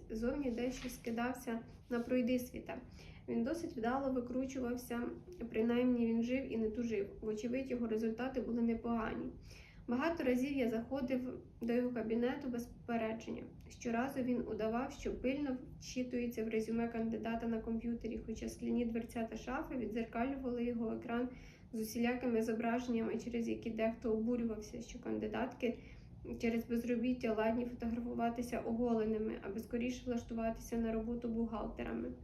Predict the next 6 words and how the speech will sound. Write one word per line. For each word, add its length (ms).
«Ач, 600
як 240
заздрить», 680
сказав 440
мені 240
Тома 500